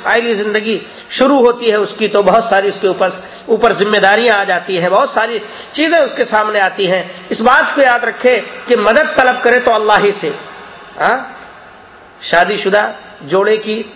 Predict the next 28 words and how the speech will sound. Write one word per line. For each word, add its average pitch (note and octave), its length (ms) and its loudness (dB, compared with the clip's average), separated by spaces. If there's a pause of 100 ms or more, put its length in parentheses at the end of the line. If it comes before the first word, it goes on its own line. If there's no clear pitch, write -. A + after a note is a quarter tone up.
(140)
سب F#3 220 -2
سے F#3 140 -2
پہلی A3 380 2
آرزو G3 320 -2
کیا G3 200 0
ہوتی F3+ 300 -2
ہے F#3+ 200 0 (360)
کہ G#3 60 0
اس G3+ 140 2
کے A3 120 2
آنگن G#3+ 460 0
میں A3+ 80 2
پھول A3 260 0
کھلے، E3+ 240 0 (1080)
اللہ G#3+ 260 4
تعالیٰ G#3+ 320 2
ان G#3 80 -6
کو G#3+ 160 0
جو G3 140 2
ہے، B3 240 0 (500)
ہاں، G#3+ 220 4 (380)
بچے D#4+ 300 0
سے D4+ 160 2
نواز A3+ 300 0 (120)
دے، E3+ 120 -4 (1500)
اولاد B3 360 4
عطا A#3+ 300 -2
کرے۔ E3 180 -6